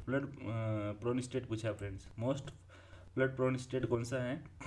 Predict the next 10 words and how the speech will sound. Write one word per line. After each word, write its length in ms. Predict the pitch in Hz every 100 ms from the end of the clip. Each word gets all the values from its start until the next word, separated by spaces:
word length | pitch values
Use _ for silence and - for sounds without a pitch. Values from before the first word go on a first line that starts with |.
| - - - - -
जहाँ 220 | 107 117
पे 180 | 127 120
जो 160 | 117 120
है? 360 | 123 - - - - - - - - - - - - - - - - - - - - - -
तो 100 | 107
इसका 240 | 107 - 113
आंसर 340 | 113 120 139
है 200 | 135 135
फ्रेंड्स 400 | 131 139 143 - - - - - -
बिहार, 480 | 101 113 110 92